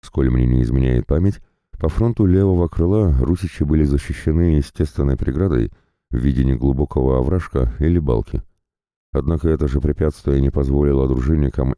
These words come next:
эффективно использовать копейный напуск против татарских и половецких конных лучников. Более того, результатом вражеского обстрела стало решение командующих полком Василия Ярославского и Федора Моложского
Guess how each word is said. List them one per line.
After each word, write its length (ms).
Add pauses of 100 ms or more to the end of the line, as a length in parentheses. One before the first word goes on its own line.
эффективно 600
использовать 520
копейный 460
напуск 380
против 320
татарских 680
и 100
половецких 640
конных 380
лучников. 500 (720)
Более 380
того, 320 (400)
результатом 640
вражеского 560
обстрела 460
стало 320
решение 680
командующих 720
полком 500
Василия 520
Ярославского 720 (100)
и 60
Федора 440
Моложского 680